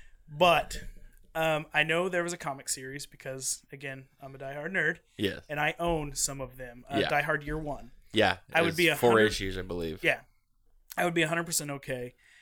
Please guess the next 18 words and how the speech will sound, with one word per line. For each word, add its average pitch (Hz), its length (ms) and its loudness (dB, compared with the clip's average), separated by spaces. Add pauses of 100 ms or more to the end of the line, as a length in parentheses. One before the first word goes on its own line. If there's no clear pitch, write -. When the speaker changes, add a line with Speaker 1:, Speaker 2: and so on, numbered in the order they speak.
(160)
Speaker 1:
if 143 140 -6
they 147 140 -4
did 135 280 -10
a 135 140 -8
Die 131 220 -10
Hard 139 460 -6 (180)
Year 156 180 0
One 208 500 4
Speaker 2:
That's 104 220 4
what 107 80 6
I 113 60 6
heard. 110 240 2 (920)
Speaker 1:
that 170 280 2
led 160 400 2
to, 147 580 0 (960)
uh, 135 280 -8 (260)
Nakatomi. 127 480 -10 (120)
Speaker 2:
Yeah. - 280 2